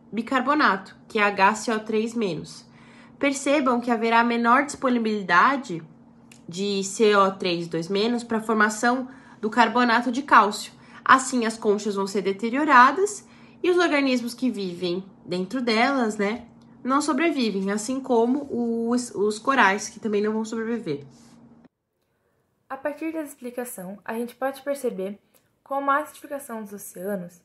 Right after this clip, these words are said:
Speaker 2: interfere de maneira intensa nos ecossistemas marinhos, uma vez que afeta diversos aspectos deste, como cadeias alimentares, a taxa de crescimento do esqueleto de corais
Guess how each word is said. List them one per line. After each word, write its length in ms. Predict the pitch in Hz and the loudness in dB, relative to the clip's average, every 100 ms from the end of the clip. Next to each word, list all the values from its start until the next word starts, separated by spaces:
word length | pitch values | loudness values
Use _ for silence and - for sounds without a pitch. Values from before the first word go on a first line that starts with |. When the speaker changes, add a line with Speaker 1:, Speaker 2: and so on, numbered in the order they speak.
| _ | _
Speaker 2:
interfere 520 | 226 247 240 233 240 | -8 -6 -4 -4 -6
de 100 | 240 | -6
maneira 340 | 233 233 240 240 | -6 -4 -2 -4
intensa 640 | 262 302 - 220 226 233 | -4 -8 -8 -6 -6 -8
nos 220 | 233 226 | -8 -6
ecossistemas 760 | 208 202 208 208 - 190 190 185 | -6 -8 -12 -18 -16 -12 -10 -6
marinhos, 600 | 214 240 214 170 165 _ _ _ _ _ _ _ - | -4 -2 -4 -6 -10 _ _ _ _ _ _ _ -12
uma 220 | 254 254 | -8 -2
vez 380 | 240 262 269 - _ _ | 0 0 -4 -14 _ _
que 100 | 277 | -12
afeta 320 | 262 269 269 | -6 -4 -4
diversos 680 | 254 254 254 277 285 294 - _ - | -6 0 2 2 0 -8 -12 _ -10
aspectos 680 | 269 262 233 226 226 254 233 | -10 -6 -2 -2 -2 -14 -8
deste, 420 | 190 165 - _ _ _ _ _ _ | -8 -8 -16 _ _ _ _ _ _
como 260 | 233 208 | -10 -8
cadeias 460 | 208 214 196 247 262 | -8 -8 2 4 4
alimentares, 800 | 254 233 208 185 190 202 214 220 - _ | 2 0 -6 -8 0 0 0 -6 -16 _
a 120 | 226 | -2
taxa 360 | 226 247 277 285 | 0 2 2 -2
de 60 | |
crescimento 720 | 285 262 247 233 214 208 233 233 | -6 -6 -6 -8 -6 -6 -8 -10
do 160 | 214 | -8
esqueleto 560 | 220 - 214 196 196 208 | -8 -8 -6 -2 -4 -4
de 140 | - | -12
corais 540 | - 190 175 202 233 | -14 -10 -2 0 0